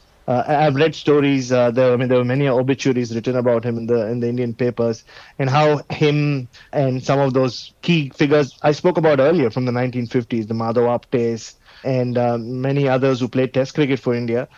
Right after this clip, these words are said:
would meet each other, um, till all of them were alive, uh, to just relive the golden days. And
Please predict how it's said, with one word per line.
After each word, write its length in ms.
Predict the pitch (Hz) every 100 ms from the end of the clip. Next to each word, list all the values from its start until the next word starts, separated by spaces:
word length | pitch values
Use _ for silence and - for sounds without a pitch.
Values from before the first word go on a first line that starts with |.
| - _
would 180 | - 151 -
meet 280 | 165 160 170
each 220 | 160 151
other, 560 | 151 139 139 135 131 -
um, 320 | 131 120 110 107 -
till 160 | 151 139
all 140 | 139
of 80 | 127
them 160 | 135
were 160 | 127 123
alive, 420 | 117 127 123 117 -
uh, 300 | 120 117 113
to 180 | - 123
just 260 | 123 -
relive 380 | 127 135 127 113
the 100 | 120
golden 400 | 113 123 127 120
days. 220 | 117 113
And 220 | 117 120